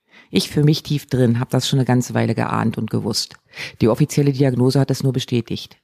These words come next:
Spannend fand ich, dass viele Menschen in meinem Umfeld total überrascht waren. Ja, ich bin ein Trommelmännchen, aber im Außen, gerade in der Online-Welt,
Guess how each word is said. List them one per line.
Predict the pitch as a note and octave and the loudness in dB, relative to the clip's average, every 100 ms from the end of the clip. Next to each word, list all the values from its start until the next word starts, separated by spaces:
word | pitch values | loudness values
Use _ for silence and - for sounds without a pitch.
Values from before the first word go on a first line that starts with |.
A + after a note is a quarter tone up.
| _ _ _ _ - | _ _ _ _ -14
Spannend | - C3+ D#3+ | -2 2 4
fand | - E3 | 4 2
ich, | D#3+ - | 2 -2
dass | C3+ | -4
viele | - F#3+ F3 | -2 2 4
Menschen | D#3 D#3+ D3 | 4 2 2
in | |
meinem | C#3 C3 | 2 0
Umfeld | C3 C3+ C#3 | -2 0 -2
total | C#3+ - C#3 C#3 | -2 -4 -2 0
überrascht | C#3 A#2 - - | 0 -2 -6 -8
waren. | G#2+ G#2 - _ _ _ | -8 -8 -10 _ _ _
Ja, | A2+ A2 G#2+ | -6 -4 0
ich | A#2+ - | -2 0
bin | B2+ | 2
ein | B2 | 2
Trommelmännchen, | - D3 C#3 G#2+ G2 E2+ - - - - | 2 2 2 0 -4 -8 -10 -16 -16 -4
aber | A#2+ B2 | 0 2
im | - | 2
Außen, | F3 G3+ - A2+ - | 2 0 0 -4 -8
gerade | - G3+ G3 | -4 0 4
in | E3 | 4
der | D3+ | 4
Online-Welt, | C3+ C3 A#2 A2 G#2 | 2 2 0 -2 -8